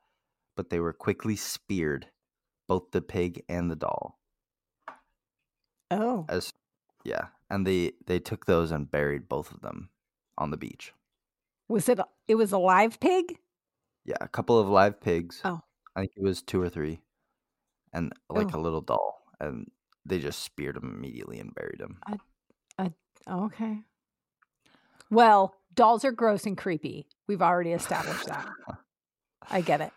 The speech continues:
Speaker 2: Okay. Carry on.
Speaker 1: Another expedition in nineteen seventy-four left one cameraman for Nat Geo injured.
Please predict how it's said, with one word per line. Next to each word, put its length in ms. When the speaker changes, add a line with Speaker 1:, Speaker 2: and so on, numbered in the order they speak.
Speaker 2:
Okay. 380
Carry 260
on. 180
Speaker 1:
Another 560
expedition 800
in 220
nineteen 500
seventy-four 720
left 300
one 340
cameraman 720
for 160
Nat 380
Geo 420
injured. 460